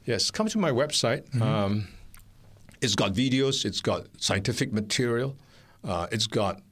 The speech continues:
Speaker 1: you can dig through it in, in probably more than, you have to dig through it in more than thirty <laughs> days.
Speaker 2: Okay.
Speaker 1: <laughs> But it's gonna be a pleasant experience. The website's name is Meditation Dash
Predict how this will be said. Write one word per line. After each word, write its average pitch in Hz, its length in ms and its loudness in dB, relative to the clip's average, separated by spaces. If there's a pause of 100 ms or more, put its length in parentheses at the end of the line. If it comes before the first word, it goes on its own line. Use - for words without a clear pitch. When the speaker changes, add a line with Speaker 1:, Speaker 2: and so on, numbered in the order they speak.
(160)
Speaker 1:
you 165 100 0
can 107 180 2
dig 151 240 0
through 110 200 2
it 110 100 -4
in, 92 440 -4
in 85 340 -8 (460)
probably 110 260 0
more 104 200 2
than, 95 260 -2
you 120 100 0
have 156 260 0
to 107 100 -2
dig 123 240 -4 (260)
through 101 240 0
it - 120 -6 (240)
in 98 160 0
more 107 160 2
than 90 140 0
thirty 90 280 0
<laughs> 82 120 -4
days. - 480 -2
Speaker 2:
Okay. 92 340 -4 (240)
Speaker 1:
<laughs> - 240 -4
But - 160 2
it's - 140 2
gonna 170 160 2
be 123 80 2
a 110 60 2
pleasant 104 340 2
experience. 95 480 -2
The 120 120 0
website's 147 440 0
name 117 260 2
is 92 320 0 (320)
Meditation 123 840 2 (340)
Dash 113 480 0